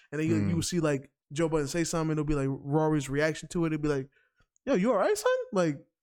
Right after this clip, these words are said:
Speaker 1: you know what I'm saying? It'll be like, he'll, he'll just say some shit,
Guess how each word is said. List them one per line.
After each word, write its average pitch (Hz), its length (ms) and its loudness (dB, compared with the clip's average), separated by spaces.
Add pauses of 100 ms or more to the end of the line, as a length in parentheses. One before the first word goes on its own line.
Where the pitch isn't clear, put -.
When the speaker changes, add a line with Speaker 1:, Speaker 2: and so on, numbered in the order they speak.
(320)
Speaker 1:
you 165 60 -4
know 175 60 2
what 180 60 2
I'm 185 60 0
saying? 196 140 2
It'll 190 140 2
be 185 120 2
like, 170 240 2
he'll, 180 160 0
he'll 202 160 2
just 185 180 -4
say 233 160 2
some 196 160 -4
shit, 165 360 -2